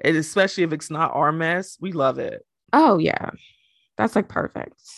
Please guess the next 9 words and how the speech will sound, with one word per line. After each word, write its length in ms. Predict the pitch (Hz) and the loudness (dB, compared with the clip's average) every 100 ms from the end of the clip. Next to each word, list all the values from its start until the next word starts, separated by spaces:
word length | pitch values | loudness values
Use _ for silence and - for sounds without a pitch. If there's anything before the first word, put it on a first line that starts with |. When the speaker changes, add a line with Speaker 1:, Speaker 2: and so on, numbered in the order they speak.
| - _ - | -20 _ -14
Speaker 1:
So 160 | - 165 | -4 -2
we 120 | 175 | 0
went 180 | 180 175 | 2 2
over 180 | 165 175 | 2 -2
to 180 | - | 0
our 260 | 175 156 160 | 2 2 0
second 480 | - - 180 180 - | -6 -10 -8 -8 -8
favorite 440 | 156 151 135 - - | -4 -2 -2 -2 2
app 320 | 139 131 | 4 2